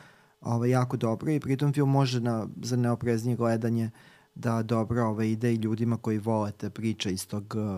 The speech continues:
em, iz tog života na, na dvoru, iz, naročito iz britanskog tog okruženja. Tako da on nudi nek-, nekih pet, šest nekih ozbiljnih, ovaj, argumenta zašto mu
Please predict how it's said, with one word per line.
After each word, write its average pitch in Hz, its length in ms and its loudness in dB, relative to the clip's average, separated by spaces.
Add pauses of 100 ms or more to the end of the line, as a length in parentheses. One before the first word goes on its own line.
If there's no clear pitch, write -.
(180)
em, 107 400 -4 (300)
iz 113 240 -4
tog 117 260 -4 (120)
života 107 480 -2
na, 104 300 0
na 107 140 -2
dvoru, 107 540 0 (420)
iz, 107 420 -6
naročito 113 380 0
iz 104 80 -4
britanskog 107 600 -4
tog 98 180 -8
okruženja. 110 640 -4 (720)
Tako 120 260 -4
da 131 200 2
on 135 180 4
nudi 131 440 2
nek-, 120 340 0
nekih 120 420 -2 (680)
pet, 117 180 2
šest - 320 0
nekih 113 340 -4
ozbiljnih, 113 440 0 (120)
ovaj, 110 340 -2
argumenta 113 580 0
zašto 110 400 -2
mu 101 160 -2